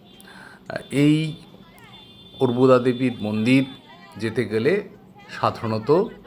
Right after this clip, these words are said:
আপনাকে তিনশো পঁয়ষট্টি ধাপের সিঁড়িকে অতিক্রম করে সেই মন্দিরে আপনাকে কিন্তু প্রবেশ করতে হবে।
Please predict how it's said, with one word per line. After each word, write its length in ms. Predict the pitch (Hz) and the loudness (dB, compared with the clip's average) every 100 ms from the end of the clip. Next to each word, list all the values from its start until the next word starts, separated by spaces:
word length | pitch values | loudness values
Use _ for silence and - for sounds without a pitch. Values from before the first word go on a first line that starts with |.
| - - - - - | -20 -20 -20 -20 -4
আপনাকে 340 | 110 - 107 | -4 -2 -6
তিনশো 420 | 107 113 110 - 120 | -4 -4 -4 -6 -6
পঁয়ষট্টি 560 | 110 104 - 107 - 113 | -6 -6 -8 -10 -8 -4
ধাপের 360 | 101 104 117 | -2 0 -2
সিঁড়িকে 640 | 110 - 107 107 107 113 107 | -4 -6 -4 -4 -4 -2 -2
অতিক্রম 600 | 95 - - - 101 95 | -4 -10 -8 -4 -4 -4
করে 300 | 98 123 185 190 - - - - - - - | -2 2 2 0 -10 -20 -20 -20 -20 -20 -8
সেই 100 | 123 | -4
মন্দিরে 420 | 101 98 95 123 | -4 -4 -2 2
আপনাকে 400 | 101 - 92 92 | 0 -2 -12 -12
কিন্তু 260 | 90 110 175 | -16 -14 -8
প্রবেশ 360 | - 92 92 | -4 -4 -6
করতে 320 | - 78 - 76 | -12 -16 -10 -10
হবে। 220 | 67 | -10